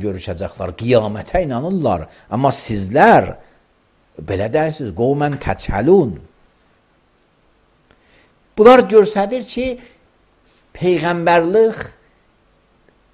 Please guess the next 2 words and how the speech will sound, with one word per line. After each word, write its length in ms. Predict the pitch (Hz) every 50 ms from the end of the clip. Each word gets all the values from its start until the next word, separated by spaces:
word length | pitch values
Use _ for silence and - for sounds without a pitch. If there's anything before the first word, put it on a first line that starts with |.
| _ -
rəhbərlik 1040 | 110 151 156 139 - - - - 156 156 156 151 151 151 170 202 208 208 196 202 - - - - - _ _ _ _ _ _ _ _ _ _ _ _ _ _ _ _ _ _ _ _ _ _ _ _ _ _ _ _ _ _ _ _ _ _ _ _ _ _ _ _ _ _ _ _ _ _ _ _ _ _ _ _ _ _ _ -
insanları 1120 | - 165 170 165 160 - - - 143 156 160 160 160 160 160 170 185 202 202 190 180 160